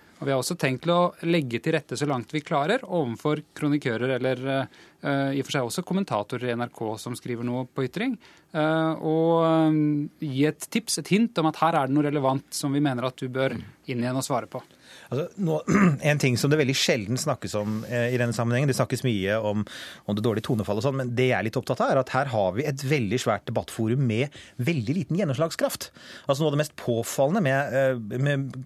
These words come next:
Speaker 2: aviskommentarfeltene er jo at når de genererer saker, så er det stort sett saker om hvor dårlige de er. Og jeg tror jo ikke at alt som er i disse kommentarfeltene er dårlig. Jeg, jeg, det finnes helt sikkert gullkorn der,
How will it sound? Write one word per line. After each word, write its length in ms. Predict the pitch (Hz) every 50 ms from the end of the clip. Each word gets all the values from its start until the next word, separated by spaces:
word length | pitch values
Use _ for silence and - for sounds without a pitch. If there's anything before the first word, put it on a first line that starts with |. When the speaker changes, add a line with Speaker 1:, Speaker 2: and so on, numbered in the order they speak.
| - - - -
Speaker 2:
aviskommentarfeltene 1160 | 131 127 120 113 104 101 - - - 123 127 123 123 - 120 127 123 - 135 - - 214 233 226 - - - - - - -
er 100 | - 131
jo 80 | 139 139
at 80 | - - -
når 320 | 135 131 127 127 131 127 127
de 80 | 131 131
genererer 400 | 143 147 165 147 123 123 156 -
saker, 300 | 190 143 113 - 190 185
så 80 | 170
er 80 | 139 147
det 60 | -
stort 200 | - - 113 -
sett 120 | 165 -
saker 320 | - 180 143 - - 135 151
om 60 | 151 127
hvor 100 | 170 151
dårlige 300 | 185 185 156 127 120 117
de 60 | 151 208
er. 140 | 254 240 - - - - - - - - - - -
Og 220 | 139 180 - -
jeg 220 | 151 156 165 220 -
tror 340 | - - 131 120 101 101 120
jo 120 | 160 247
ikke 340 | 330 220 - - - 127 - - - -
at 120 | 127 - -
alt 260 | 117 117 120 117 -
som 140 | - 147 135 104
er 120 | 98 107
i 60 | 120 117
disse 140 | - - -
kommentarfeltene 840 | - 113 113 117 - 104 95 95 - - 104 101 - - 120 120
er 300 | - _ - 135 185 262 330
dårlig. 240 | 202 107 95 90 90 -
Jeg, 260 | 120 117 127 139 131
jeg, 120 | 139 131 123
det 100 | 151 -
finnes 400 | - - - 151 214 - - - - - -
helt 200 | 123 127 165 - -
sikkert 260 | 135 120 - 156 - -
gullkorn 340 | 151 113 - - 110 113
der, 180 | 151 202 254 -